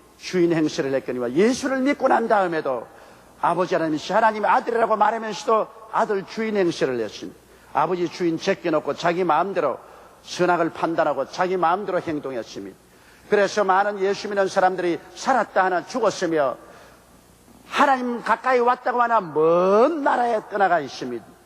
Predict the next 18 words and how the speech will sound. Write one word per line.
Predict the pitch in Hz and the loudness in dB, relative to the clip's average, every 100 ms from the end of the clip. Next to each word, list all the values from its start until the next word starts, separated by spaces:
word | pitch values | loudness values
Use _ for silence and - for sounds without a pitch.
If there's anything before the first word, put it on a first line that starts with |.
| _ _ _ _ _ - | _ _ _ _ _ -2
우리 | 151 165 | 2 4
아버지 | 156 165 | 2 0
하나님이시 | 170 165 156 175 | -2 -2 -2 -2
오늘 | 165 | 2
이 | 165 | 0
시간에 | - 175 165 165 151 - - - - | 2 2 2 0 -6 -12 -20 -20 -4
우리 | 180 185 | 0 0
진실로 | 175 - 262 294 - 262 240 240 - | -2 -2 0 2 0 -4 0 0 0
깨어지고 | - 214 202 - 190 190 170 | 0 0 0 -2 -2 -2 -2
회개해서 | 156 139 127 117 - 117 110 - - - - - | -2 -2 -2 -4 -4 -6 -6 -14 -20 -20 -20 -2
이제는 | 214 190 247 233 | 0 2 0 2
아버지께 | 214 226 240 - 226 220 - | 0 0 -4 -2 0 0 2
돌아올 | 220 185 165 | 2 2 -2
때 | - 151 123 - - - - | -4 -2 -4 -10 -20 -20 -16
나를 | - 196 240 240 | -2 0 0 -2
품꾼의 | - 285 285 208 214 214 269 | -8 -10 -10 -8 -2 0 2
하나로 | 247 247 247 233 | 2 0 0 -4
보아주시옵소서. | 196 208 185 - 156 - 120 - 113 104 - | 0 0 0 -2 -8 -4 -4 -4 -8 -8 -14